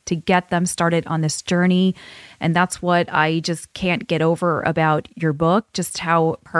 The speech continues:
perfectly it's coming out. I'll be so excited to see what people start to do with it and, and take away. But I,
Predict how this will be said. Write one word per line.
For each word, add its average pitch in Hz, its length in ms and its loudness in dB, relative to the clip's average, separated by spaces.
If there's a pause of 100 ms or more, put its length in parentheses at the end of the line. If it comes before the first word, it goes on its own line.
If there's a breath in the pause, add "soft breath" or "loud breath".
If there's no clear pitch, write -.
(240)
perfectly 220 720 0
it's 185 320 0
coming 185 540 0
out. 175 480 2 (460 loud breath)
I'll 196 60 2
be 214 80 4
so 226 320 2
excited 170 420 2
to 170 80 0
see 165 580 0 (160)
what 196 220 2
people 180 420 0
start 170 360 0
to - 120 -2
do 160 140 2
with 180 160 2
it 214 240 4
and, 170 300 0
and 175 160 2
take 170 220 -4
away. 160 440 2
But 165 380 0
I, 170 160 0